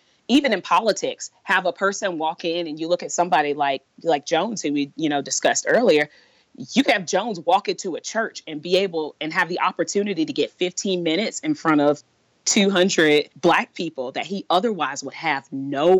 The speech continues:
ability to get in one room. Like, churches are a lot of, of,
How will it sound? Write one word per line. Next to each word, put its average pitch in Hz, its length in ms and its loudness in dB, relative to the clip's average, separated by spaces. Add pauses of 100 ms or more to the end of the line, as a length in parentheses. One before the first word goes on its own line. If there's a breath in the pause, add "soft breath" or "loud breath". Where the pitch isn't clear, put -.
ability 143 640 -4 (420)
to 180 120 4
get 156 280 4
in 147 140 0
one 127 240 -2
room. 139 460 0
Like, 143 240 0
churches 185 420 4
are 131 160 2
a 117 100 -2
lot 131 440 0
of, 131 200 -4 (220)
of, 131 340 -2